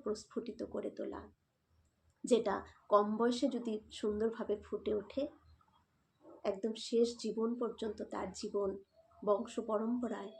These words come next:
সেটা সুন্দর থেকে সুন্দর হয়ে ওঠে। সবারকে আবার জয়গুরু জানাচ্ছি। সবাই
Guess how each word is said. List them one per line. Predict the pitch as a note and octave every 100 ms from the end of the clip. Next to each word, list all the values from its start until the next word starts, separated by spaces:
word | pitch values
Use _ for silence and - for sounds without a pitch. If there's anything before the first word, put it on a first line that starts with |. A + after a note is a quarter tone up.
| - -
সেটা | - A#3
সুন্দর | G#3+ - G#3 G#3+ G#3+ -
থেকে | A3 A3
সুন্দর | - G#3+ G3 G3
হয়ে | - - -
ওঠে। | - - - - - - -
সবারকে | - B3 G#3+ G#3 G#3+ - - _ _ _ _ _ _ _ _ _ _ B3
আবার | G#3+ G#3 A3+ A#3 - - - _ -
জয়গুরু | - A3 G#3 G#3+ G#3+
জানাচ্ছি। | G#3 G3+ G3+ - - A3 B3 - - - - - -
সবাই | - A#3 A#3